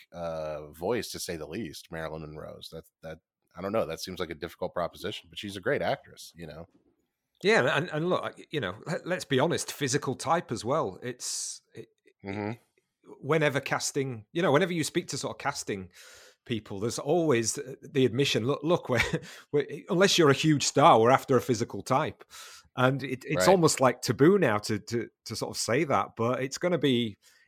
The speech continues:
Speaker 2: interesting to see. I mean, I'm assuming there's gonna be quite an extensive transformation. And, and again, like, like you say, I think the voice is gonna be a, a, a, a, I mean, I don't, I just do not know what to, what to expect with that.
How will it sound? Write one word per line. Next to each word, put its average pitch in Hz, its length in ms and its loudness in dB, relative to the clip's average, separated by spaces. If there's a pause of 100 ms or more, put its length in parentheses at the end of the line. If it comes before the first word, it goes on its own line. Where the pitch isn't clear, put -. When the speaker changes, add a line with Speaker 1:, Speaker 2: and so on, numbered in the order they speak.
Speaker 2:
interesting 139 560 -2
to - 120 -8
see. 139 260 2
I 120 40 8
mean, 120 160 2
I'm 120 120 2
assuming 147 500 2
there's 113 160 2
gonna 120 180 0
be 104 100 -2
quite 123 400 2
an 110 160 -2
extensive 107 640 -6 (680)
transformation. 110 880 2 (360)
And, 113 360 2
and 135 160 0
again, 147 240 6
like, 123 160 6
like 127 180 4
you 120 80 -4
say, 135 260 0
I 110 40 2
think 123 200 -6
the 107 60 -6
voice 117 560 0 (680)
is 113 220 -4
gonna 120 280 2
be 113 260 4
a, 107 360 4
a, 117 60 -8 (140)
a, 117 100 -8 (880)
a, 117 80 -8 (140)
I 139 80 -6
mean, 120 120 2
I 120 60 6
don't, 135 160 6
I 120 80 0
just - 240 -6
do 127 160 4
not 117 220 2
know 113 180 6
what 110 280 2
to, 110 280 -2
what 117 160 -6
to 113 80 -4
expect - 460 -6
with 131 160 -6
that. 90 220 -2